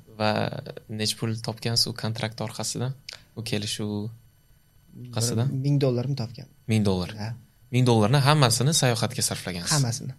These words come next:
Speaker 1: Uh,
Speaker 2: Tiyinigacha.
Speaker 1: ajoyib. Qanaqa taassurotlar bo'lgan?
Speaker 2: Taassurot zo'r bo'lgan, aka. O, inson baribir bir marta bo'lsa ham u joylarni umri davomida ko'rish kerak-da.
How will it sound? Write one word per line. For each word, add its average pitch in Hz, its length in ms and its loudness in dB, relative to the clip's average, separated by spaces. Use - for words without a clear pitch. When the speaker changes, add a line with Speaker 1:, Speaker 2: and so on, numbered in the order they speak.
Speaker 1:
Uh, 95 220 -8
Speaker 2:
Tiyinigacha. 127 560 0
Speaker 1:
ajoyib. - 160 -10
Qanaqa 107 220 2
taassurotlar 139 500 0
bo'lgan? 92 300 -4
Speaker 2:
Taassurot 117 420 -4
zo'r 113 240 -4
bo'lgan, 104 300 -8
aka. 117 240 -14
O, 151 80 -6
inson 147 360 4
baribir 135 460 0
bir 160 180 -6
marta 175 340 0
bo'lsa 147 220 2
ham 139 100 2
u 135 60 2
joylarni 127 460 0
umri 156 280 6
davomida 131 460 2
ko'rish 135 360 -2
kerak-da. 127 380 0